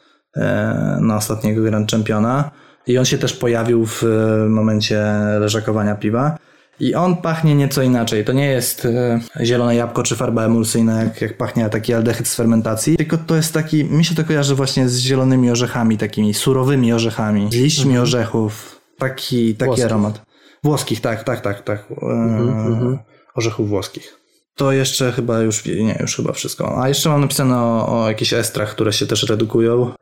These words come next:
Speaker 1: szczególnie w
Speaker 2: Znaczy, no to,
Speaker 1: wajcenach.
Speaker 2: e, aha, no tak, że w wajcenach się edukuje, redukuje banan.
Speaker 1: Tak, tak, tak. Octan izoameru, tak? Dobrze
Speaker 2: Tak,
Speaker 1: pamiętam?
Speaker 2: tak.
Speaker 1: On się redukuje po czasie. Po prostu wajceny trzeba pić świeże, nie tylko dlatego, że, no, są podatne po prostu na utlenianie, no.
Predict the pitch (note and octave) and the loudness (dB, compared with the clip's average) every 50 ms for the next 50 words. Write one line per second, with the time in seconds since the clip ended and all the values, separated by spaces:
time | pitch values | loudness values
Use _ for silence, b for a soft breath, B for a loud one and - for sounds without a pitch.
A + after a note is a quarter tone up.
0 | b b b b - - A#2 A2+ A2+ A2 A2 G#2+ G#2 - G#2 G2 F#2+ - G#2 G#2+ | b b b b -4 -2 0 2 2 4 4 2 2 2 2 2 2 2 2 2
1 | A2+ A#2 - - - - - - F#3 F3 F3+ F3+ F3+ F3+ F#3 - E3+ D#3 B2 C3+ | 2 0 0 -4 -6 -6 -4 -2 0 0 0 0 0 0 -2 0 0 0 0 0
2 | A2 G#2+ A#2 C#3+ E3 D#3+ - G#2+ G#2 G#2+ A#2 B2 A#2 B2 B2+ A#2+ - C3+ B2+ B2 | 0 0 0 0 0 0 0 -2 -2 -2 -4 -4 -2 -2 -2 -2 0 0 0 0
3 | A#2+ A#2 - - - C3 B2 A#2+ A#2+ A#2 B2 C#3 C#3 B2 B2+ A#2 - B2+ B2+ C3 | 0 -2 -4 -4 -2 0 0 2 2 2 0 0 0 0 0 0 2 2 2 2
4 | B2 C3 C3 B2+ B2 - - C3 B2 A#2+ A#2+ A#2 A2 G#2+ A2+ - - A#2+ A#2+ - | 2 2 2 0 0 2 2 2 2 2 0 -2 -2 -2 -2 -2 -2 -4 -6 -8
5 | - - C#3+ B2 A2+ - - G2 G2+ G2+ - - - - - - A#2 A#2 - - | -8 -4 -2 -2 -2 -2 -2 -2 -2 -2 -4 -4 -6 -4 -4 -4 -4 -2 -2 0
6 | A#2 A#2 A2+ A2 A#2 A2 G#2+ A2 A2 G#2+ G2+ G#2 G#2 - B2 C3+ - - b b | 2 2 2 2 2 2 2 2 2 2 2 0 0 0 -2 -2 -4 -6 b b
7 | b b b b _ - A2 A2 A2+ - A#2 A#2 A2 A#2+ A#2+ B2 C3 C3+ C3+ C#3 | b b b b _ -4 -4 -2 -2 -2 -2 -2 0 0 0 0 0 0 0 0
8 | C3 - - - B2 B2 - B B B B B B B B B C3 B2+ - D3+ | 0 -2 -4 -8 -8 -8 -8 B B B B B B B B B -2 -2 0 0
9 | C#3 C#3 C#3 C#3 - D3+ C3 A2+ A#2 A#2 - A2 G#2 - G#2+ A2 A2+ A#2+ B2 - | 0 0 0 2 2 2 2 0 0 -2 -2 -2 -2 0 -2 -2 -2 -2 -2 -2
10 | B2+ A#2+ B2 A#2+ A#2+ C3 B2 B2 A2+ - C3+ A#2+ G2+ - C#3 - - - B2+ A#2+ | 0 0 0 0 0 0 0 0 0 0 -2 -2 -2 -4 -4 -4 -2 -2 0 0
11 | A#2+ A#2+ C3 C3 C3 C#3 C3+ C3 C3 C3+ D3 C3 C3+ B2+ B2 B2 A#2+ A#2+ B2 A#2+ | 0 2 2 2 2 2 2 2 2 0 0 0 0 0 0 0 0 0 0 0
12 | B2 A#2+ B2 A#2+ A#2 A#2 A#2 A2+ A2+ A2+ A2+ - b b b b b b b - | 0 0 0 0 0 2 0 0 0 0 -2 -4 b b b b b b b 0
13 | D3+ D#3+ E3 D#3+ G#3 E3+ E3 F3 F#3 F3+ F#3 F3+ E3 D#3+ G3 E3+ D#3+ - D#3+ D#3 | 0 2 2 2 0 0 0 0 0 2 2 2 2 4 2 0 2 2 2 2
14 | D3+ D3+ D3 D#3+ D3+ D3 C3 A#2 A2 G#2 G2 G2 G2 G2 G#2 G#2+ | 2 2 2 2 2 2 2 2 2 2 2 2 0 0 0 -2